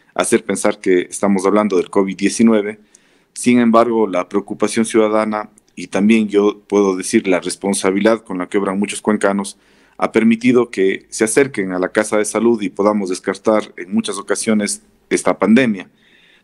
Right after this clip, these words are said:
Sin embargo, eh, ya lo relacionado a pacientes que están internados, nosotros, eh, por un tema de restricción en el manejo de la, de la información, eh, solamente podemos, eh,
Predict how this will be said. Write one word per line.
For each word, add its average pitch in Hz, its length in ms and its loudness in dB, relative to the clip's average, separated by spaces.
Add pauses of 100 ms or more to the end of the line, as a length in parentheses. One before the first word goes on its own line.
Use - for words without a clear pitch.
Sin 131 200 2
embargo, 120 680 2
eh, 92 240 2
ya 110 380 2
lo 90 160 -6
relacionado 104 800 -2
a 85 100 -14
pacientes 104 460 -4
que - 80 -18
están 101 220 -2
internados, 107 720 0 (580)
nosotros, 117 680 0
eh, 95 280 0 (140)
por 101 240 2
un 98 160 -4
tema 113 560 0
de 90 200 -2
restricción 113 640 -2
en 87 120 -14
el 90 120 -10
manejo 104 360 -2
de 95 120 0
la, 85 260 0 (140)
de 82 180 0
la 87 100 4
información, 107 680 0 (500)
eh, 92 280 2
solamente 120 540 0
podemos, 107 640 -2 (280)
eh, 92 320 -4